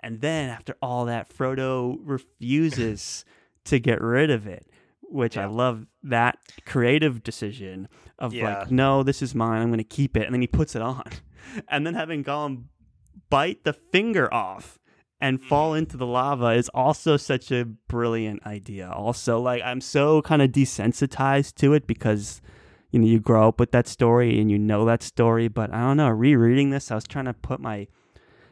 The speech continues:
Speaker 1: headspace back into those early fantasy kind of ideas like King Arthur and whatever. And I was like, "This is amazing." Like,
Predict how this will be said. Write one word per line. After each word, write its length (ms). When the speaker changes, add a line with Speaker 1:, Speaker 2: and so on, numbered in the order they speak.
Speaker 1:
headspace 760
back 300
into 260
those 220
early 240
fantasy 580
kind 220
of 120
ideas 420
like 300
King 200
Arthur 280
and 100
whatever. 300
And 60
I 20
was 40
like, 160
"This 220
is 100
amazing." 720
Like, 220